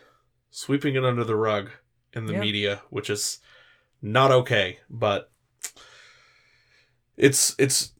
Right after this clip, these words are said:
Speaker 1: interesting to me because, you know, we talked about it for a while,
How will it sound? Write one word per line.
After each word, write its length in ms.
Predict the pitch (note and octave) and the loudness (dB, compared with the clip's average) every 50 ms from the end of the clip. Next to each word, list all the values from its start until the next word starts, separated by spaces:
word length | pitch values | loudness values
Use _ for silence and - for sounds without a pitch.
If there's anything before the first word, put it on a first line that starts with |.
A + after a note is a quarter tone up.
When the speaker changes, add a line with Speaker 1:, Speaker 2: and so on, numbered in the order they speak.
| _ - | _ -2
Speaker 1:
interesting 480 | D#3 D3 C3+ C#3 C#3+ C3 - C3 C3 B2+ | -2 0 0 0 0 -2 -2 -2 -2 -2
to 60 | A#2+ | -2
me 160 | A#2 A#2+ A#2+ | -2 -2 -2
because, 680 | A2 A#2 G2+ - A#2 G#2+ G2+ G2 - - - - - - - - | -2 -4 -4 -2 0 0 0 0 -2 -2 -4 -6 -8 -12 -14 -12
you 100 | - A#2 | -8 -6
know, 260 | G#2+ G#2 G2+ G2+ - - - - - - - - - _ _ | -4 -4 -4 -4 -6 -10 -20 -20 -20 -20 -20 -20 -20 _ _
we 120 | - C3+ B2+ | -6 -4 0
talked 240 | C#3+ C3+ B2+ B2+ C3 | 2 4 2 4 4
about 200 | C3 B2+ A#2+ A#2 | 4 4 4 4
it 80 | G2+ - | 2 0
for 120 | - A#2+ | 0 0
a 60 | A2+ | 2
while, 520 | A2 A2 G#2+ A2 G#2+ G#2+ G#2+ G#2 G#2 - | 2 2 2 0 0 0 0 -2 -4 -8